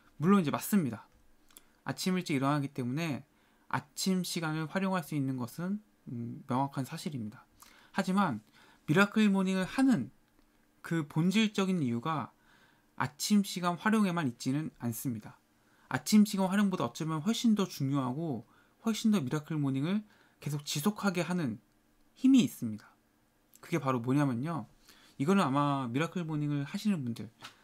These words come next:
아침에 일찍 일어나시는 분들만, 어, 느끼시고 알고 계실 겁니다. 어, 아침형 인간, 미라클 모닝을,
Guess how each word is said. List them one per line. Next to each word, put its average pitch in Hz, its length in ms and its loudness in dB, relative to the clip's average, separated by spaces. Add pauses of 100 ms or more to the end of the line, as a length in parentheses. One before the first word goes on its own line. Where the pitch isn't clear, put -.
(100)
아침에 175 540 -2
일찍 202 320 0
일어나시는 147 600 0
분들만, 135 600 -2 (640)
어, 117 300 -8
느끼시고 151 760 -6
알고 131 240 -4
계실 123 260 -8
겁니다. 117 400 -10 (1800)
어, 147 240 4
아침형 240 920 4
인간, 131 360 0 (340)
미라클 190 400 4
모닝을, 143 540 0